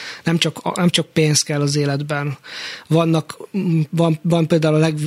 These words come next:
legrégebbi és leghosszabb boldogságkutatás a világon, ezt a Harvard Egyetemen végzik, ahol az, az a, az eredmény jött ki nem meglepő módon, hogy akik hetvenes, nyolcvanas éveikben azt vallották, hogy ők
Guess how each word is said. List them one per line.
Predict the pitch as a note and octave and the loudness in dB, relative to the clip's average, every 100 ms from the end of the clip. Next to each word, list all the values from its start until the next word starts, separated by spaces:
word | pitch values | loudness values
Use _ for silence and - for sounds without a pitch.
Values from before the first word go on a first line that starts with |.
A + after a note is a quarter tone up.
| - | 0
legrégebbi | F3 D#3 D#3+ D3+ D3+ D3+ D#3 | 2 4 2 2 0 2 4
és | D#3 - | 4 2
leghosszabb | D#3 D3+ - D3+ - D#3+ D3+ | 0 -2 0 2 2 0 0
boldogságkutatás | D3 D3+ D3+ D3 - D3 - D#3+ D3+ D#3 D3+ | 2 2 2 0 -2 -2 -4 -4 -4 -2 -2
a | D3+ | 0
világon, | E3+ E3+ E3 D3+ | 2 2 2 0
ezt | C3+ D3 | -2 -2
a | |
Harvard | D3+ D#3 D3+ D3 D3+ | 0 2 0 0 2
Egyetemen | D3+ D3+ D3+ D3 | 0 0 -2 -2
végzik, | C#3+ E3 E3+ F3 E3+ - - - - | 0 0 2 0 -2 -8 -18 -18 -4
ahol | D3+ D#3 | 2 4
az, | D#3 D3 | 4 2
az | - D#3 | 0 0
a, | D#3 D3+ C3 - - | 2 0 -2 -6 0
az | D#3 D#3 | 4 4
eredmény | D#3+ D#3 D#3+ D#3+ | 4 4 4 4
jött | D#3 - | 2 2
ki | D#3 | 2
nem | D#3 | 4
meglepő | D3+ D3 D3 - D3 | 4 2 0 0 2
módon, | D#3 E3 D#3+ D#3+ D3+ - - - | 4 4 4 2 0 -8 -18 -14
hogy | - D3+ | -4 0
akik | D#3 - D3+ - - - - | 2 0 -4 -8 -16 -20 -8
hetvenes, | - D#3+ - D#3 - | -4 -2 0 0 2
nyolcvanas | D#3+ D#3+ D#3+ D3+ - | 2 2 2 2 4
éveikben | D#3 D#3 D3 D3+ D#3 | 4 2 2 2 2
azt | - | 0
vallották, | D#3+ D#3 D#3 D#3 D3 | 0 0 0 -4 -2
hogy | D#3 D3 | -2 0
ők | D3 | -2